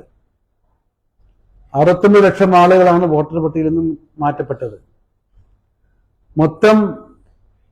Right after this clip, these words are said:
ബീഹാർ ജനസംഖ്യയുടെ എട്ട് പോയിന്റ് രണ്ട് നാല് ശതമാനമാണ് ബീഹാറിൽ വോട്ടവകാശമില്ലാതെ മാറ്റപ്പെട്ടത്.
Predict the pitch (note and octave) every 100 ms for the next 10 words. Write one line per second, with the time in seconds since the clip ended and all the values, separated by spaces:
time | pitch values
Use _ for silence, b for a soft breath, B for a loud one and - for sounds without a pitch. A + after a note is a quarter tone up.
0 | _ _ _ C#3+ E3+ D#3 G3+ F#3+ F#3+ F3
1 | F#3+ F3+ F3 F3 F#3 - _ _ _ _
2 | _ _ - _ _ _ _ _ D#3 D#3+
3 | D#3+ - G#3+ G#3+ G#3 G3+ G3+ F#3 F3+ G3
4 | G3 F#3+ F#3+ F#3+ F3+ F3 F3+ F#3+ G3+ F3
5 | E3 D#3+ D#3 - _ _ _ _ _ D3
6 | D3+ D#3 E3 D3+ C#3+ D3 D#3+ D#3+ D#3 D#3+
7 | D#3 C#3+ D3 D3 C#3 - _ _ _ _
8 | _ _ _ _ _ _ - - _ _
9 | - _ - C#3 C#3+ D3 D3 B2+ A#2+